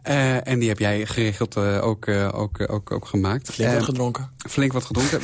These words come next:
Speaker 1: Bij, bij, bij, bij welk feestje heb je nou, eh, de leukste herinneringen?
Speaker 2: Eh, nou, alle feestjes waren mooi en, eh,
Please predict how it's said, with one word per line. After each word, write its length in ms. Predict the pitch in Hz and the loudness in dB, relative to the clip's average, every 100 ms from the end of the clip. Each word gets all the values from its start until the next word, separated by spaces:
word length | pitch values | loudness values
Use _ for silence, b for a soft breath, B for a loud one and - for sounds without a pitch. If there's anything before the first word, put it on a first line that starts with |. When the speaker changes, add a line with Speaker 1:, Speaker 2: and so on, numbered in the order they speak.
| 127 | 0
Speaker 1:
Bij, 140 | 156 147 | 0 2
bij, 340 | 156 147 139 - | 0 2 0 0
bij, 220 | 143 139 | 0 2
bij 240 | 143 135 | 2 2
welk 200 | 139 165 | 4 0
feestje 320 | - 160 147 143 | 2 0 0 0
heb 100 | 135 | 2
je 60 | |
nou, 240 | 131 131 - | 2 2 2
eh, 160 | 127 120 | 0 2
de 80 | 123 | 2
leukste 320 | 127 127 117 | 2 2 0
herinneringen? 520 | 113 113 110 110 135 B B B - | 0 2 0 -2 -6 B B B -4
Speaker 2:
Eh, 440 | 123 120 117 117 - - - - | 0 2 2 2 -2 -6 -14 -6
nou, 320 | 117 117 127 - - | 0 2 2 -4 -8
alle 220 | - 165 196 | -2 0 0
feestjes 340 | 165 160 147 | 0 -2 -2
waren 240 | 131 127 | 0 0
mooi 380 | 113 107 127 180 - | 2 2 0 -4 -4
en, 400 | - 117 113 107 | 0 2 2 0
eh, 260 | 113 110 | -2 0